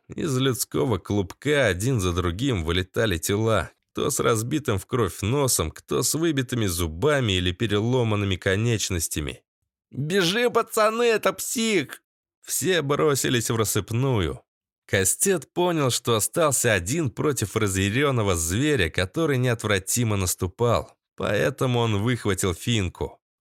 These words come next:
Десантник сделал неуловимо быстрое движение, клинок выпал. Долговязый дико орал, глядя на вывернутые во все стороны пальцы.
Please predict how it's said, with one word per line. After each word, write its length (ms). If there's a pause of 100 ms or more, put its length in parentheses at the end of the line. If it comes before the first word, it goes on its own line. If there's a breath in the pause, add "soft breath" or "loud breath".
(240)
Десантник 760
сделал 500
неуловимо 640
быстрое 420
движение, 840
клинок 500
выпал. 560 (200)
Долговязый 1000
дико 680
орал, 340
глядя 480
на 140
вывернутые 720
во 140
все 160
стороны 440
пальцы. 540